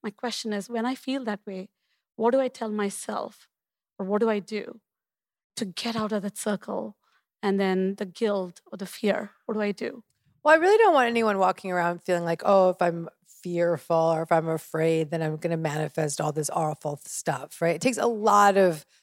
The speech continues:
Speaker 2: momentum to create negative. And it takes a lot of momentum to create the grace as well. And the momentum I'm referring to is the energy, the development of that energy, the belief system getting more and more ingrained in the belief.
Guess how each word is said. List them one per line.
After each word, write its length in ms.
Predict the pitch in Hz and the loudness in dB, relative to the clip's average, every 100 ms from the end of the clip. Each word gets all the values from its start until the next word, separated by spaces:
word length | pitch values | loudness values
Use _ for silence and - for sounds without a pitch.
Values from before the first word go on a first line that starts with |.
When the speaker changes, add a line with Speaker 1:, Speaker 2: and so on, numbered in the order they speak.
| _ | _
Speaker 2:
momentum 840 | 170 180 170 156 - 143 135 151 - _ | 2 2 4 0 0 -4 -6 -12 -20 _
to 460 | - 175 147 147 - _ _ | 0 0 0 -4 -12 _ _
create 540 | - 175 156 147 139 - _ _ | -6 -4 0 0 -2 -10 _ _
negative. 600 | - 151 139 131 - - _ _ _ _ | -6 -6 -6 -10 -12 -14 _ _ _ _
And 100 | 220 | -2
it 60 | 247 | 0
takes 80 | 277 | 4
a 40 | |
lot 120 | 269 | 4
of 80 | 277 | 4
momentum 440 | 277 262 262 262 247 | 2 2 0 -2 -4
to 100 | 254 | -6
create 420 | - 254 254 - | -2 0 0 0
the 100 | 247 | -2
grace 380 | 233 247 226 - | 2 2 2 -2
as 140 | 143 | -2
well. 420 | 214 - - - - - - _ | 0 0 0 -6 -12 -20 -20 _
And 260 | 214 220 208 - _ _ | 2 2 0 -8 _ _
the 80 | 214 | 4
momentum 540 | 220 220 233 277 302 | 6 4 4 0 0
I'm 180 | 233 196 | 0 -2
referring 340 | 180 - 233 220 | -8 -4 -2 -2
to 100 | 185 | -4
is 180 | 170 | -4
the 120 | - 175 _ - | -8 -14 _ -4
energy, 500 | 214 233 226 185 175 | 0 2 0 -2 -6
the 120 | 156 | -6
development 680 | 156 160 170 196 202 175 165 | -6 0 4 6 4 2 -2
of 60 | |
that 140 | 156 160 | -2 -2
energy, 360 | 156 147 151 | -4 -6 -6
the 100 | 147 | -4
belief 420 | 151 175 165 185 | 0 0 0 -2
system 400 | 170 165 - 156 | -4 -4 -6 -6
getting 320 | 156 160 156 160 | -4 -4 -2 0
more 220 | 175 180 | 2 2
and 100 | 170 | 0
more 140 | 160 | -2
ingrained 480 | 151 151 175 180 170 | -4 0 2 2 -2
in 120 | 151 | -4
the 60 | 151 | -4
belief. 540 | 143 151 190 165 - | -4 -2 -2 -2 -6